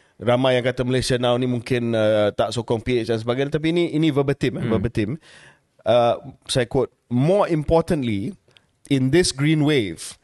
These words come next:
Speaker 1: they look at your temples with displeasure, especially the Indian temples, kuil. If they don't like what they see, they will demolish it,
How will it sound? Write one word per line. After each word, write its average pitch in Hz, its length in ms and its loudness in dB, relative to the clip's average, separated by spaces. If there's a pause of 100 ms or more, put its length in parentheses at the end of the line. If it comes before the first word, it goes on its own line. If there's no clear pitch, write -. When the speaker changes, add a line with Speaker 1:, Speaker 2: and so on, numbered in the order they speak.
(200)
Speaker 1:
they 135 320 0
look 185 240 2
at 139 240 -2
your 135 160 4
temples 147 880 0
with 131 560 0
displeasure, 131 800 0 (400)
especially 156 720 0
the 131 240 2
Indian 135 560 0
temples, 123 480 -2
kuil. 107 400 -4 (560)
If 143 240 0
they 160 80 4
don't 170 320 2
like 175 240 2
what 147 160 0
they 139 160 -2
see, 135 400 -2
they 123 240 0
will 135 160 2
demolish 131 560 0
it, - 160 -6